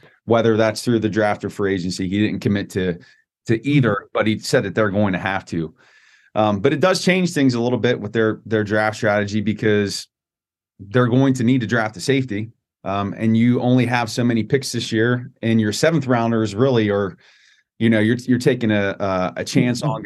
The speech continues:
Speaker 1: guys.
Speaker 2: Yeah.
Speaker 1: So, you know, it's those, those first four rounds that's really gonna make the, the biggest difference. One position that we haven't heard anything yet, um, with the, the rumor with Bud Dupree, who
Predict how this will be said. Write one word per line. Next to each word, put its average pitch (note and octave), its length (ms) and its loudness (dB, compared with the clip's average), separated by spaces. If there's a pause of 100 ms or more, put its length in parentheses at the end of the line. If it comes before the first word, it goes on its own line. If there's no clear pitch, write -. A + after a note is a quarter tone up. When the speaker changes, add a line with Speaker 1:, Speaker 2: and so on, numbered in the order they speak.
(140)
Speaker 1:
guys. G#2 280 -4 (340)
Speaker 2:
Yeah. F3 160 4
Speaker 1:
So, G#2 500 -2
you A#2 120 2
know, G#2 160 4
it's G#2 260 -2
those, G#2+ 460 0
those G#2 240 0
first A2 300 0
four A#2+ 280 0
rounds G#2 380 0
that's F#2 200 -6
really G2+ 240 0
gonna F#2 400 -2 (200)
make G#2 240 -2
the, F#2 280 0
the F#2 100 -4
biggest E2+ 320 -2
difference. F2 420 -4 (500)
One D3+ 280 0
position D3 460 2
that B2+ 120 2
we A#2+ 120 0
haven't B2+ 320 -2
heard B2 220 -2
anything B2 380 0
yet, A#2+ 260 -2 (120)
um, G2 520 -6 (380)
with A2+ 240 -2
the, G2+ 200 0
the G#2+ 140 -2
rumor C3 400 2
with A2 280 -2
Bud B2 180 2
Dupree, B2 420 0
who A#2 280 2